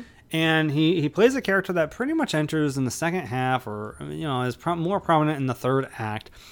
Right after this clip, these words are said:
Uh, I did predict, I did find his death predictable. The hows I wasn't entirely sure, but I was like, "Okay, this movie needs to keep the stakes up.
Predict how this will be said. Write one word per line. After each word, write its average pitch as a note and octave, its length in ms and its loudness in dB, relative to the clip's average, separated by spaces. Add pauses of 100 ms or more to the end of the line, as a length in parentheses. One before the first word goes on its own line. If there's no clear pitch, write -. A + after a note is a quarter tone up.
(560)
Uh, - 300 -12 (840)
I G3+ 100 2
did A#3 200 -2
predict, E3+ 720 4
I C#3 80 4
did F#3+ 220 6
find F#3 320 6
his D3+ 180 2
death C3+ 320 2
predictable. G#2+ 580 -8 (800)
The C#3+ 140 4
hows F#3 260 8
I D#3 60 8
wasn't C3+ 480 2
entirely A#2 480 -2
sure, A2+ 300 -2
but C3 120 0
I C#3 60 6
was C#3+ 160 4
like, C#3 240 2 (400)
"Okay, C3+ 540 2 (260)
this D#3 200 2
movie G#3+ 340 4
needs A#3+ 220 2
to F3+ 60 -4
keep G3 240 -2
the E3+ 80 -8
stakes - 480 -2
up. A#2 280 0